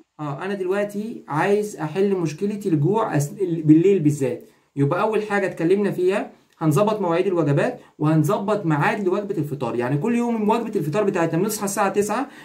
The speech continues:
يبقى مثلًا الساعة عشرة كل يوم هناخد وجبة الفطار بتاعتنا، يبقى نظبط موعد ال-، ال-، ال-، ال-، وجبة الفطار كل يوم في نفس الميعاد. الاعتماد على البروتين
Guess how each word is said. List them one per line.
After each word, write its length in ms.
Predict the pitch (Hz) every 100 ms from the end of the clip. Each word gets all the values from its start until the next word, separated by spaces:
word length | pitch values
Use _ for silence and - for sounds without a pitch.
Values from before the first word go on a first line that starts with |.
| -
يبقى 200 | 170 180
مثلًا 220 | 220 208
الساعة 300 | 190 220 208
عشرة 220 | 233 240
كل 300 | 208 254 254
يوم 220 | 240 277 233
هناخد 320 | 233 233 202
وجبة 180 | 202 165
الفطار 280 | 151 151 160
بتاعتنا، 360 | 143 120 - - - -
يبقى 260 | 147 147 143
نظبط 480 | 139 214 175 139 139
موعد 400 | 175 208 156 127
ال-، 220 | 123 143
ال-، 600 | 131 120 - 117 110 -
ال-، 440 | 113 104 101 -
ال-، 40 | - - - -
وجبة 320 | 143 196 185 170
الفطار 380 | 143 143 214
كل 260 | 220 220 220
يوم 200 | 214 233
في 120 | 190
نفس 220 | 185 196
الميعاد. 440 | 170 139 117 110 - _ -
الاعتماد 560 | 180 190 190 196 240 226
على 200 | 185 180
البروتين 720 | 151 165 151 226 208 185